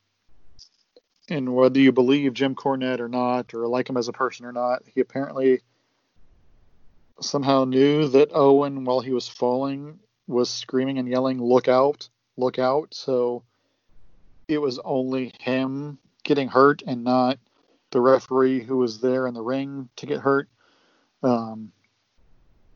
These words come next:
again, just fucking craziness. Um,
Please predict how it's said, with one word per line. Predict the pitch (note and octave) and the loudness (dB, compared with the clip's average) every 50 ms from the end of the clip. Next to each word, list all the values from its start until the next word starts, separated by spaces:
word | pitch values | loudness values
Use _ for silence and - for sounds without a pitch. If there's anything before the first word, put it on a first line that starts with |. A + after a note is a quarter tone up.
| _ - _ _ - _ _ _ _ _ _ - - _ | _ -20 _ _ -20 _ _ _ _ _ _ -20 -20 _
again, | - E3 B2 - A#2+ A#2 A2 A2+ A2 G2 | -8 -6 -2 0 -2 -2 -2 -6 -10 -12
just | - - C#3 C#3+ C#3 C3 - - - _ _ _ _ _ _ _ _ _ _ _ - - - - - _ - | -4 2 4 4 4 2 0 -6 -12 _ _ _ _ _ _ _ _ _ _ _ -16 -14 -14 -14 -12 _ 2
fucking | - D3 C#3 - C#3+ C3+ C3 B2 - | 2 2 2 2 -2 -2 -2 -2 -6
craziness. | - - - - C#3 B2+ A#2+ A#2 G#2+ G#2+ A2+ C2+ C2+ - - - - - - - - - _ _ _ _ _ _ _ _ _ _ _ _ - _ _ - | -8 -10 -2 4 4 4 4 4 0 -4 -8 -8 -10 -10 -10 -10 -8 -8 -8 -8 -10 -12 _ _ _ _ _ _ _ _ _ _ _ _ -20 _ _ 0
Um, | C#3 A#2+ A#2 A2+ A2+ A2+ A2+ A2 A2 A2+ - | 2 2 2 2 -2 -10 -12 -12 -12 -12 -12